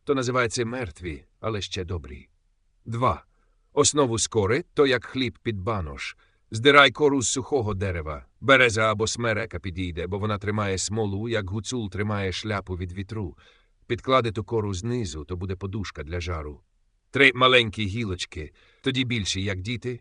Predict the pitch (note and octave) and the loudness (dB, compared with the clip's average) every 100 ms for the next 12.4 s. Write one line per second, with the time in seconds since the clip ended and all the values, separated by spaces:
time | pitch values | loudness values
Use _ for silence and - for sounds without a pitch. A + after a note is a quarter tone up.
0 | _ A2 G#2 G2 G#2+ G#2 - - - _ | _ -4 -4 -6 -6 -8 -8 -16 -18 _
1 | _ _ - A#2+ A#2+ A#2+ - G#2 A2+ G#2+ | _ _ -6 -2 0 0 0 -2 0 -2
2 | A#2+ G#2+ G2+ A2 G2+ - G2+ - - E2+ | 0 0 0 -2 -2 -4 -4 -4 -6 -8
3 | C#2+ _ _ _ A#2 A2+ A2+ A2 - B2+ | -8 _ _ _ 2 2 2 0 0 0
4 | G#2+ A#2 G#2+ G#2+ A#2+ - E2+ D#2 F2 - | 2 0 0 0 -4 -6 -8 -6 -8 -10
5 | - G2+ F#2+ D#2 F2 F2 E2 E2+ F2+ F2+ | -6 -4 -4 -6 -6 -6 -6 -6 -4 -4
6 | D#2 C#2 _ _ _ _ _ _ _ C#3+ | -6 -10 _ _ _ _ _ _ _ 6
7 | D#3+ D#3+ D3+ D#3 D3 E3 - C#3 D3 D3+ | 8 8 6 2 0 -2 -2 -2 -2 -4
8 | G#2+ D2 - C2+ - _ _ _ _ _ | -4 -6 -12 -18 -20 _ _ _ _ _
9 | - - C#3 D3+ B2 - A#2 B2 A#2 G#2+ | -12 2 4 4 0 0 2 4 4 2
10 | G#2 A#2 A2+ A2 - - A#2+ G#2+ - C#3+ | 2 2 2 -2 -6 0 2 0 0 0
11 | A#2 G#2 G2 G#2 G2+ A2 G#2 G2 F#2 F#2+ | 0 -2 -4 -2 -2 -2 -4 -4 -4 -4
12 | G#2 F2 D#2+ | -4 -6 -8